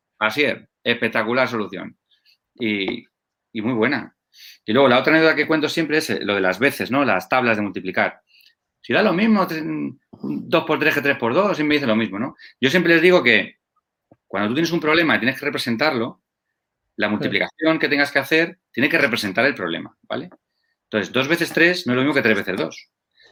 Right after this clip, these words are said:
Speaker 1: Y el ejemplo que yo les pongo, el que sí que el resultado es el mismo. Digo, desde el punto de vista del cálculo,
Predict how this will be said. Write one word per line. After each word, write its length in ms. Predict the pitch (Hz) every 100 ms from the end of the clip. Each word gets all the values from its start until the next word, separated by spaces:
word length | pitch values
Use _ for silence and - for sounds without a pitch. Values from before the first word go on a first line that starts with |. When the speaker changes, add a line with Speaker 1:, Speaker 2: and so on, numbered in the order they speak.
| _
Speaker 1:
Y 140 | - 110
el 60 |
ejemplo 360 | 107 160 185 190
que 80 | 175
yo 60 |
les 120 | 175 175
pongo, 440 | 185 180 135 -
el 120 | 104
que 80 | -
sí 120 | -
que 80 | 143
el 60 | 120
resultado 300 | 117 113 185
es 80 |
el 100 | 151
mismo. 300 | 110 104 95
Digo, 140 | 87 98
desde 80 | 101
el 60 |
punto 180 | 147 180
de 40 |
vista 160 | 185 170
del 140 | 127
cálculo, 460 | - 165 143 127 185